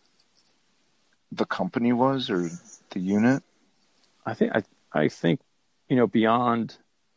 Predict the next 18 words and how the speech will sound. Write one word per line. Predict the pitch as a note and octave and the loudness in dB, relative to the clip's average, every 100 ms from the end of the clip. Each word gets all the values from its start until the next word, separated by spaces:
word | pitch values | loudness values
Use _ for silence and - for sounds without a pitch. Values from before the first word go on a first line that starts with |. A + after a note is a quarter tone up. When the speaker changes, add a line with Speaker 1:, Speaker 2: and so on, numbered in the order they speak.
| _ _ _ _ _ _ _ _ _ - - - - | _ _ _ _ _ _ _ _ _ -20 -20 -20 -14
Speaker 2:
you | - | -4
know, | G#2+ | -4
probably | - A#2+ A#2+ | -2 0 0
at | |
the | A#2 | -2
time, | - G#2+ A2+ C3 C#3 | -4 -2 -2 -2 -6
if | - | -6
I'm | G#2+ G2+ - | -4 -4 -4
really | A2 G#2+ | -4 -2
honest, | G2 A#2+ D3 - - _ _ _ | -2 -2 -2 -6 -14 _ _ _
I, | - G#2+ G#2+ G2+ - - - - _ _ _ _ _ _ _ - | -2 2 2 0 -8 -16 -18 -20 _ _ _ _ _ _ _ -12
I | - | -2
think | A#2 | 0
embarrassment | G2+ G2 F#2 A2+ - D3 | 2 4 4 4 0 -4
was | - | -2
probably | - C3 C#3 | -2 0 0
the | A#2+ | -2
most, | A2 A#2 A#2+ - - | -4 -4 -6 -12 -18